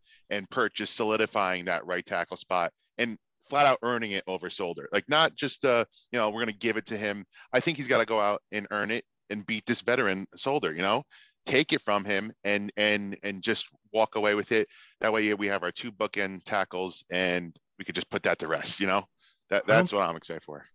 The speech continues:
Speaker 2: I don't think there's a player I'm more nervous for than Matt Peart.
Speaker 1: Yeah.
Speaker 2: 'Cause he, like, you know, like, you know, you mentioned, uh,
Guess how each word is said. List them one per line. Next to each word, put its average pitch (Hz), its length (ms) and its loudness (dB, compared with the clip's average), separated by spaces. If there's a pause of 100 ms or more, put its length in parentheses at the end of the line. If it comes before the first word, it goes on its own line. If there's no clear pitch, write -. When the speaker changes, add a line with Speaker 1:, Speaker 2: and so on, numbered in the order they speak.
Speaker 2:
I 117 80 0
don't 175 160 2
think 190 160 0
there's 160 160 4
a 143 60 2
player 127 440 6
I'm 110 220 2
more 110 240 4
nervous 98 440 0
for 123 440 0
than 98 320 -2
Matt 92 240 0
Peart. 82 320 -6 (300)
Speaker 1:
Yeah. 117 100 8 (160)
Speaker 2:
'Cause 123 200 4
he, 160 280 4
like, 117 400 4 (400)
you 160 60 4
know, 113 200 4
like, 135 200 0
you 139 280 -2
know, 110 80 4
you 107 180 2
mentioned, 113 500 0
uh, 92 220 0